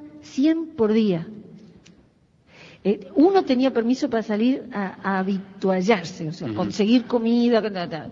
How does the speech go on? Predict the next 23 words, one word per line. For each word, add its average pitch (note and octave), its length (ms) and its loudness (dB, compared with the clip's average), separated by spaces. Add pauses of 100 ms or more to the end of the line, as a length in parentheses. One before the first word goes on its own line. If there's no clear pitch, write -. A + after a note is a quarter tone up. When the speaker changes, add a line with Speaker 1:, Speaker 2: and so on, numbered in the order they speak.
Speaker 1:
y G#3+ 60 -14
se A3+ 120 -2
le F#3 80 -2
escapaban A#3+ 600 -4
noventa E3+ 380 -4
y F3 80 -2
nueve. F#3 420 0
Uno B3+ 260 4
iba B3+ 160 4
con G3+ 160 -4
permiso A3+ 400 0
y D4 40 -2
noventa F#3+ 340 -4
y F3 60 -2
nueve A#3+ 280 -2
sin G#3 440 0
permiso. D#3+ 340 -6
Speaker 2:
Es D#3+ 60 -2
interesante A#2+ 480 -2
ese G2 160 -6
dato, F#2+ 240 -6
porque F#2+ 260 -12
Speaker 1:
¿Ah? B3+ 180 -4